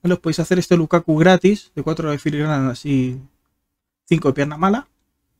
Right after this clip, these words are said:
Vale, ahí está, esta cartita. De los Moments. ¿Vale? Lukaku Moments, ¿qué cuesta? Ochenta y cuatro, ochenta y siete. Bueno, es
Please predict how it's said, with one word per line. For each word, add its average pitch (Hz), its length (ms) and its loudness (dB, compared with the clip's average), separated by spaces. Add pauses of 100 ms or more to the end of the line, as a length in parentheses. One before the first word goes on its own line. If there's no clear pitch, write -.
(200)
Vale, 147 200 -2
ahí 147 180 -4
está, 160 180 -4
esta 170 180 -6
cartita. 180 500 -2 (120)
De 175 100 6
los 180 180 4
Moments. 147 640 2
¿Vale? 160 240 -12
Lukaku 147 320 -2
Moments, 226 600 4
¿qué 175 140 -4
cuesta? 160 400 0 (440)
Ochenta 156 300 2
y 151 40 0
cuatro, 202 240 4
ochenta 151 300 0
y 131 80 0
siete. 143 460 0 (180)
Bueno, 196 260 0
es - 440 -6